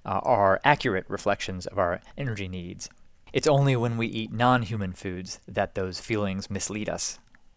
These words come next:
And then the seventh and last benefit I'll discuss in this episode is the improvements in my skin. So in many ways, I think the skin is like the canary in the coal mine. So we can't, we can't see most of our organs, but we can see our skin.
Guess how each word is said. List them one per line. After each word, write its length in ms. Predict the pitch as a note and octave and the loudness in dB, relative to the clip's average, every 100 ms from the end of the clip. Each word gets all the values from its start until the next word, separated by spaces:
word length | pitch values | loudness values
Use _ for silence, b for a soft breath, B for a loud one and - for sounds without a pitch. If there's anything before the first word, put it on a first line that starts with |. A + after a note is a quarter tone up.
| _ - | _ 2
And 100 | D#3 | 6
then 120 | E3 | 8
the 100 | D3 | 8
seventh 480 | - E3 D#3+ C#3 - | 10 12 10 4 -6
and 240 | - B2+ B2+ | -2 0 2
last 340 | B2 C3+ - | 6 6 6
benefit 360 | C3 C3 - B2+ | 4 2 6 6
I'll 100 | A#2 | 6
discuss 400 | A#2 - B2+ - | 4 4 4 4
in 80 | A#2 | 0
this 240 | C#3 - | 0 4
episode 500 | A#2+ A#2+ A2 G#2+ G#2+ | 2 2 -2 -2 -2
is 200 | - A2 | -6 -6
the 220 | G#2+ A2 | -6 -6
improvements 680 | G#2+ G#2 C3+ C#3 B2 A2 - | -6 -6 -4 -2 -2 -2 -4
in 340 | - C3 A2+ A2 | -6 -4 -2 -2
my 160 | G2+ | -2
skin. 540 | G2 - - B2+ A2+ - B B B B B B B | 0 0 2 0 0 -4 B B B B B B B
So 140 | - C3+ | 6 8
in 80 | C#3+ | 10
many 200 | G#3 G3 | 10 12
ways, 280 | C3+ A#2+ | 10 8
I 60 | A#2 | 6
think 140 | B2 | 2
the 60 | A2+ | -2
skin 380 | - - C#3 B2 | -2 2 2 2
is 100 | G#2 | 2
like 220 | F#2+ G#2 | 0 0
the 80 | A2+ | -4
canary 400 | - A2+ A#2 A2+ | -4 0 2 2
in 80 | G2+ | -2
the 40 | |
coal 200 | - G#2+ | -2 -2
mine. 400 | G#2 F#2 F2+ G2+ | -2 -4 -6 -10
So 80 | G#2 | -10
we 140 | G2+ | -10
can't, 360 | A2 - C#3 C3 - B B B - - | -6 0 2 2 -4 B B B -20 -2
we 120 | D3 | 0
can't 260 | E3 E3+ | 2 2
see 220 | - F3 D3 | 2 2 6
most 320 | C#3 D3+ - | 6 6 4
of 100 | A#2 | 6
our 160 | G#2+ | 6
organs, 460 | G2 A#2 B2 F#2 F#2+ | 6 2 0 -4 -6
but 140 | - | -8
we 100 | F#2 | -8
can 320 | G#2+ B2+ B2+ A#2 | -6 -2 0 0
see 240 | - G2+ | -2 -2
our 100 | F2+ | -2
skin. 480 | - C#3 B2+ F#2 | -2 0 2 0